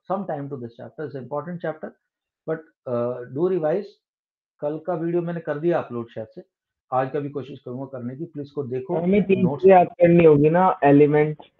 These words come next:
Speaker 2: first twenty elements, atomic mass and atomic number।
Speaker 1: हाँ, तो जब तुम twenty element याद कर रहे हो, तो atomic number तो, twenty element पहले वाले याद करते हो, atomic number तो याद हो ही गया। Atomic number तो बचता ही नहीं फिर। उसी में atomic number के हिसाब से तो लगा रहे हो ना, ट्वेंटी जो लगा रहे हो।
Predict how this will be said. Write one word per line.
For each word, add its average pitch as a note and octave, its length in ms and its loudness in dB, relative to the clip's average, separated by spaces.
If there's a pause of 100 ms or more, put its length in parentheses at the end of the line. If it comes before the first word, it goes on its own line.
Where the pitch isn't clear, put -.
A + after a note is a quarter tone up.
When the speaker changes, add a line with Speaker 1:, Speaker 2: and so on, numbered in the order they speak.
Speaker 2:
first D3 220 0
twenty C#3+ 240 2
elements, D3+ 720 2
atomic C3+ 440 -2
mass C#3 240 -8
and C#3 200 -10
atomic B2+ 400 -10
number। A2+ 260 -14 (1800)
Speaker 1:
हाँ, F#3+ 160 -6
तो A3+ 80 -6
जब G#3+ 200 -2
तुम G#3 140 -2
twenty F3 280 -2
element F#3+ 300 0
याद E3 260 2
कर D#3+ 120 -2
रहे E3+ 140 -2
हो, D3+ 60 0
तो D3 100 -6
atomic F3 280 -6
number E3+ 220 -6
तो, - 220 -16
twenty D#3 260 -6
element E3 340 -2
पहले C#3+ 180 -2
वाले D3+ 140 -2
याद C#3+ 180 -2
करते E3 180 -6
हो, E3 60 -4
atomic D#3 260 -8
number D3 240 -6
तो F3+ 120 -6
याद D#3+ 180 0
हो A#2 100 -6
ही B2 140 -6
गया। C#3 140 -14 (920)
Atomic E3 200 -4
number D#3+ 200 -6
तो D#3+ 80 -6
बचता C#3+ 280 -6
ही F3+ 60 -6
नहीं F3 100 -8
फिर। - 140 -18 (1300)
उसी A#2+ 200 -8
में F#3+ 140 0
atomic D#3 260 -4
number C3 260 -6
के B2+ 80 -4
हिसाब A#2+ 240 0
से C#3+ 120 -10
तो B2 60 -10
लगा F#2+ 200 -14
रहे G#2 60 -12
हो C#3 40 -8
ना, G3 100 -10
ट्वेंटी E3 320 -6
जो D3 60 -6
लगा G#2+ 200 -8
रहे - 80 -20
हो। F#2 60 -20